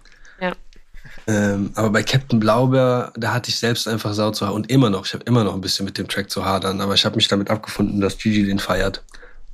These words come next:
Speaker 2: Zu
Speaker 1: Ich glaub, bei dem,
Speaker 2: hundertzwanzig Prozent.
Speaker 1: äh, ich glaub, bei dem war ich auch am überraschsten auf jeden Fall, als ich den gehört habe. Also von, bei euch beiden so, aber, ähm,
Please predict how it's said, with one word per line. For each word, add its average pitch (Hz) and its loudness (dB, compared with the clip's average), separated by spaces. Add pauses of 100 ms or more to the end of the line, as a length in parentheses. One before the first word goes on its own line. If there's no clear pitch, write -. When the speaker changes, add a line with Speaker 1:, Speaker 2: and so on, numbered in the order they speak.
(440)
Speaker 2:
Zu - 2
Speaker 1:
Ich - 4
glaub, 220 6
bei 226 6
dem, 196 2
Speaker 2:
hundertzwanzig 220 4
Prozent. 185 2
Speaker 1:
äh, 214 4
ich 233 -2
glaub, 220 2
bei 214 4
dem 220 2
war 208 6
ich 202 -4
auch 190 -2
am 180 -2
überraschsten 175 0
auf 156 -4
jeden 156 0
Fall, 151 -4
als 151 -2
ich 151 -6
den 156 -2
gehört 156 2
habe. 147 -4
Also 175 2
von, 190 2
bei 175 2
euch 185 0
beiden 269 2
so, 285 0
aber, 185 4
ähm, 180 -2